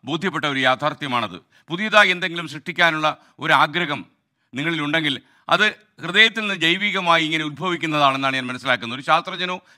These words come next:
കലാകാരനോ അതല്ലെങ്കിൽ ഒരു ബിസിനസ്സുകാരനോ ആരും ആയിക്കൊള്ളട്ടെ, തകർപ്പൻ ആശയങ്ങൾ ഉരുത്തിരിയുന്നത് എപ്പോഴും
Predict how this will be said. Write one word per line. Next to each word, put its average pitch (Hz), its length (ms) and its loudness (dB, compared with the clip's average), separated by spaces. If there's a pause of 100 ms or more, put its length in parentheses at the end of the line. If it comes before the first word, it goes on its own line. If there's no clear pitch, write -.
കലാകാരനോ 165 640 6 (180)
അതല്ലെങ്കിൽ 185 460 2
ഒരു 170 60 -2
ബിസിനസ്സുകാരനോ 160 840 0 (160)
ആരും 233 260 6
ആയിക്കൊള്ളട്ടെ, 156 460 2 (300)
തകർപ്പൻ 202 400 2
ആശയങ്ങൾ 185 400 2
ഉരുത്തിരിയുന്നത് 165 540 -2
എപ്പോഴും 160 440 0